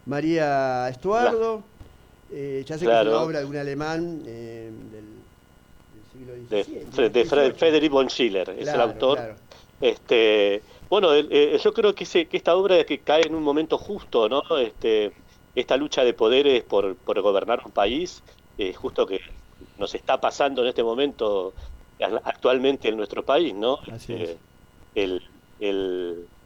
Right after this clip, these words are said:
Speaker 2: el, el detrás de, de cómo gobernar un país, de, de cómo, eh, estar, ser líder y, y, y, y no sabes quién es quién en realidad, ¿no? ¿Quién gobierna? Es la
Speaker 1: Ujú.
Speaker 2: gran pregunta.
Speaker 1: Así es.
Speaker 2: Este, esta es una obra que yo tengo planeada de hace mucho tiempo hacerla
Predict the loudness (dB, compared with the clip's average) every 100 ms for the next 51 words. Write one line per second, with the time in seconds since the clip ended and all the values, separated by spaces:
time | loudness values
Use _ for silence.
0 | -6 -4 -4 -6 -20 -20 -18 -4 -2 0
1 | 2 2 2 0 -4 -2 2 2 0 -8
2 | -10 -10 -12 -8 -4 -4 -2 -2 -2 -4
3 | -8 -4 -4 -4 -4 -4 -4 -2 -2 -4
4 | -16 -20 _ -6 -2 -2 -6 -12 -8 -2
5 | -2 -2 -10 -2 -2 0 -4 0 2 2
6 | -2 -12 -20 -20 -20 -14 -14 -10 -12 -12
7 | -10 -10 -10 -12 -6 -2 -2 0 0 0
8 | -2 0 2 2 -2 -2 -2 -2 -4 -4
9 | -8 -8 -10 -8 -6 -2 2 4 4 2
10 | -8 -10 -12 -8 -2 0 2 -2 -4 -18
11 | -18 -16 -14 -14 -18 -18 -18 -16 -16 -16
12 | -20 -20 _ -4 -4 -2 -4 -4 -8 -16
13 | -8 -8 -2 0 0 0 0 0 -6 -4
14 | -2 0 2 4 4 4 0 -2 -6 -6
15 | -16 -6 -6 0 -2 0 -2 -2 -2 0
16 | 2 2 2